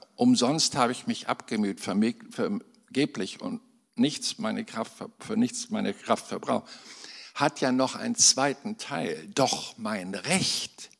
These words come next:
ist bei dem Herrn und mein Lohn bei meinem Gott.“ Das heißt, wir, wir verschenken uns nicht nur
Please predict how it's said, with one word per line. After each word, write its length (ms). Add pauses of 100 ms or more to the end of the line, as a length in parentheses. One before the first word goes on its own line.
(140)
ist 260
bei 180
dem 200
Herrn 500 (600)
und 300
mein 300
Lohn 720 (320)
bei 140
meinem 460 (300)
Gott.“ 480 (2500)
Das 200
heißt, 440
wir, 300 (300)
wir 520
verschenken 1040
uns 400
nicht 440
nur 520